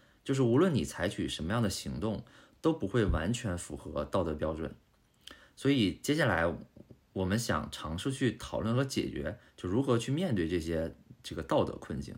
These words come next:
呃，英国有个哲学家叫杰里米·边沁，就是他提了一点，他说道德的最高准，原则，呃，就是使幸福最大化，使快乐的总和超过痛苦的总和。也就是说，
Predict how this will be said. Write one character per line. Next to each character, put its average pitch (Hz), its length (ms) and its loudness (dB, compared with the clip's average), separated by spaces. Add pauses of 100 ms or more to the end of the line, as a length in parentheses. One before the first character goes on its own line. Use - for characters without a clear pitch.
(880)
呃， 117 200 4
英 147 160 2
国 175 140 6
有 107 80 4
个 92 80 4
哲 98 120 -2
学 95 160 0
家 104 220 2
叫 104 320 4
杰 - 180 -4
里 120 80 0
米· 123 200 0
边 120 180 0
沁， 120 300 -4 (180)
就 - 100 -4
是 76 140 -2
他 - 180 -4
提 - 160 -6
了 92 60 2
一 87 80 2
点， 78 240 -6 (460)
他 - 120 -6
说 135 360 2 (520)
道 147 280 8
德 92 180 2
的 107 140 2
最 135 280 0
高 151 220 0
准， 76 340 -2
原 90 260 0
则， 98 320 -2 (100)
呃， - 80 -8
就 127 120 -4
是 113 100 2
使 - 240 -4
幸 131 240 -2
福 95 160 -4
最 123 120 0
大 113 140 0
化， 120 300 -4 (460)
使 - 240 -2
快 190 340 2
乐 123 120 4
的 98 140 4
总 - 220 -4
和 - 360 -8
超 - 180 -4
过 110 200 0
痛 - 360 -4
苦 - 160 -6
的 64 120 -6
总 - 200 -10
和。 - 200 -14 (1040)
也 104 100 2
就 147 100 6
是 143 60 6
说， 135 380 4